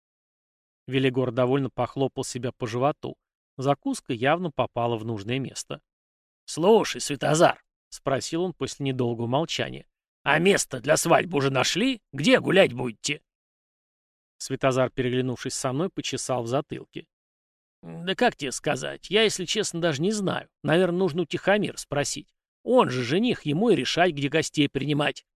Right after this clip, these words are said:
«Это ты правильно говоришь», кивнул Велигор. «Но ты у него уточни. И если что, у меня есть одно помещение на примете». «Рассказывай», заинтересовался Светозар. «Ну так вот»,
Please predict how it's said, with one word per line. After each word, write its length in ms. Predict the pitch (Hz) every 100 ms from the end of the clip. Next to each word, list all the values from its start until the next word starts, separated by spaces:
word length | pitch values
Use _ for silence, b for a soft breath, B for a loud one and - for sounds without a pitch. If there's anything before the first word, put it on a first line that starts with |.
| _ _ _ _ _ _ _ _ _
«Это 200 | 156 160 -
ты 120 | 151
правильно 460 | - 196 185 120 127
говоришь», 560 | 143 135 123 - - _
кивнул 300 | - 127 117
Велигор. 440 | 110 131 127 127 - _ _
«Но 140 | 147 156
ты 100 | 160
у 60 |
него 160 | 160 170
уточни. 640 | 170 214 226 - 139 120 _ -
И 80 | 147
если 360 | 143 143 -
что, 340 | 135 - 208 196
у 80 |
меня 160 | 226 147
есть 280 | 151 156 -
одно 220 | 151 160
помещение 640 | - 156 196 - 123 117
на 120 | 117 117
примете». 600 | 127 139 104 - 147 - _ _ _ _ _ _ _ _ _
«Рассказывай», 920 | 123 120 110 - 131 120 117 143 185 - -
заинтересовался 840 | 113 120 127 110 143 127 117 -
Светозар. 600 | - 120 135 127 120 - _ _ _ _ _ _ _
«Ну 180 | 151 143
так 180 | 170
вот», 220 | 180 131